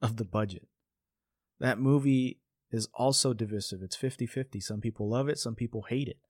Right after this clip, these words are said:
Give it a shot. It, it's an okay film. It's, uh, a lot of sci-fi in it, so give it a shot. <laughs> But this damn movie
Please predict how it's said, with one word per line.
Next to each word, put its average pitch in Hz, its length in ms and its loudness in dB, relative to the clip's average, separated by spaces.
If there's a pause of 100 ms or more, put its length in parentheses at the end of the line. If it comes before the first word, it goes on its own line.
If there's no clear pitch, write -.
(1800)
Give 113 160 -2
it 143 60 4
a 139 60 6
shot. 131 380 0 (240)
It, 113 200 -8
it's 113 240 -6
an 123 180 -2
okay 135 380 0
film. 92 440 -4 (420)
It's, - 520 -8
uh, 98 400 -8 (1120)
a 104 80 -4
lot 127 160 2
of 123 60 0
sci-fi 110 600 0
in 85 180 -4
it, - 160 -14
so - 460 -12 (1700)
give 127 200 2
it 131 80 4
a 110 40 2
shot. - 360 -6 (600)
<laughs> - 0 -
But - 600 -4
this 123 160 2
damn 127 300 4
movie 123 460 4